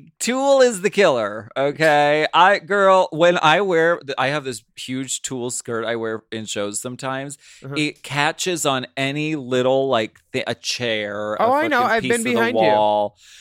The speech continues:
Speaker 1: and it just shreds. I, I become the moop queen.
Speaker 2: Oh, yeah, and you know that I've been killed by tools too, right?
Speaker 1: <laughs> You prefer it.
Speaker 2: Next look.
Speaker 1: Uh,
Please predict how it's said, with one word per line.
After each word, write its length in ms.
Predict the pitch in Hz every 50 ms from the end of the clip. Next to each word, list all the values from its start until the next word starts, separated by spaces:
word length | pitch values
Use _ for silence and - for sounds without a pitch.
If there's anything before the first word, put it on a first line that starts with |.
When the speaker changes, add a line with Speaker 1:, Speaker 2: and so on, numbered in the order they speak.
| - - _ _ -
Speaker 1:
and 180 | 160 165 170
it 120 | 196 196 135
just 300 | 139 180 175 139 - -
shreds. 1120 | - - - - 226 180 170 175 180 180 175 165 160 156 143 135 127 120 113 110 - -
I, 160 | - 156 160 - -
I 140 | 156 165 170
become 340 | 180 175 - 190 180 170
the 80 | 165 160
moop 220 | 151 147 139 127 -
queen. 480 | - - 123 113 101 98 95 95 101 _ _ _ _ _ _
Speaker 2:
Oh, 100 | - 202 190
yeah, 160 | 180 175 160 -
and 140 | 156 165 185
you 140 | 220 240
know 300 | 208 175 160 170 196 208
that 120 | 170 143 135
I've 180 | 139 175 180 147
been 100 | 135 120
killed 220 | - 151 139 127
by 100 | 120 117 117
tools 340 | - 139 131 123 123 -
too, 220 | - - 165 135 110
right? 340 | 110 120 123 139 156 - _ _ _ _ _ _ _ _ _ _ _ _ _
Speaker 1:
<laughs> 100 | - - - - _ _ _ _ _ _ _ _ _ _ _
You 100 | 110 113
prefer 440 | - - 110 95 - 85 - - 55 64 58
it. 80 | - _ _ _ _ _ _ _ _ _ _ _ _ _ _ _ _ _ _ _ _ _ _ _ _ _ _ _ _ _ _ _ _ _ _ _
Speaker 2:
Next 300 | - 285 339 359 - -
look. 100 | 208 208
Speaker 1:
Uh, 720 | 208 214 214 208 202 196 196 190 196 196 196 196 196 196